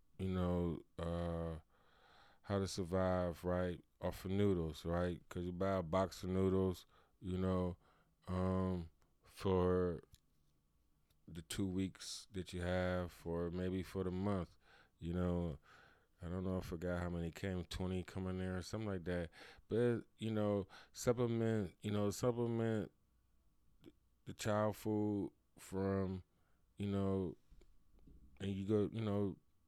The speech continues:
at nighttime. I don't know, it's very, right, I don't feel like talking about it right now <laughs> 'cause it's my birthday. <laughs> Right, it's like, and I just, this girl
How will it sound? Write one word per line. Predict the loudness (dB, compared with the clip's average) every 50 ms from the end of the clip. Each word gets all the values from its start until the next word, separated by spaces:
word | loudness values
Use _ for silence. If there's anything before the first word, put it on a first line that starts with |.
| _ -2
at | 0 0
nighttime. | 2 2 0 -2 -4 -4 -4 -4 -4 -6 -8 -10 -14 -18 -20 -20 -20 -20 -20 -20 -20 -20 -20 -20 -12 -8
I | -4
don't | -2 2
know, | 4 4 4
it's | 4 2
very, | 2 2 4 6 6 4 4 2 -4 -14 -20 -20 -20 -20 -20 -20 _ _ -20 _ -20 -20 -18 -10 -4
right, | 0 0 2 2 0 0 0
I | 2 4 4 6 4
don't | 4 4
feel | 4 6 6
like | 6 6 6 4
talking | 4 4 4 6 4 2
about | 2 4 4 6 6
it | 6
right | 6 4 4 4
now | 4 4 4 4 4 2
<laughs> | 4
'cause | 8 10 10 10 10
it's | 8
my | 6 4 4 2
birthday. | 4 6 6 6 6 6 6 6 6 6 6 4 0 -4 -6 -10 -12 -12 -8 -8 -6 -2 -2 -2 0 2 0
<laughs> | 0 0 0 -4 -4 -4 -4 -6 -18 -18 -20 -20 -20 -20 -20 -20 -20 _ -20 -20 _ _ -12 -10 -8 -8 -8 -8 -10 -10 -4
Right, | 2 6 10 10 12 12 12 10 8 4 -10 -18 -18 -12 -4
it's | 2 4 6 6 6 6
like, | 6 6 6 6 4 2
and | 0 2
I | 2 2
just, | 4 4 4 4 4 2
this | 2 0 0 0
girl | 2 4 6 8 8 8 8 8 6 6 2